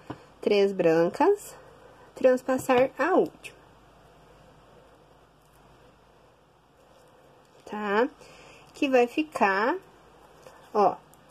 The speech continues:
módulo de quatro, tá bom? O fio da minha mão direita,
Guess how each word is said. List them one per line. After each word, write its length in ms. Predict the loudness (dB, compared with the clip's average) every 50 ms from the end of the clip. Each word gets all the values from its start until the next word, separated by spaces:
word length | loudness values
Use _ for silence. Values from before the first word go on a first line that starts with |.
| _ _ _ _ _ -20 _ _ _ -2
módulo 580 | 2 2 2 4 4 4 4 4 2 2 0 -4 -12 _ _ _ _ -20 _ _ _ _ _ _ _ _ _ _ _ _ _ _ -20 -20 -20 -20 -20 -20 -20 _ -20 -20 -20 -20 -8 -4
de 160 | -2 -2 0
quatro, 420 | 2 2 2 2 2 -4 -12 -14 -12
tá 140 | -10 -10
bom? 300 | -4 2 4 4 4 4 0 -8 -14 -20 -20 -20 -20 -20 -20 -20 -20 -20 -20 -20 -20 -10 -4 -2
O 100 | -2 0
fio 160 | 0 0 2
da 100 | 2 2
minha 240 | 2 2 2 2 4
mão 200 | 4 4 4 4
direita, 680 | 2 0 0 2 2 2 0 0 -2 -4 -8 -8 -8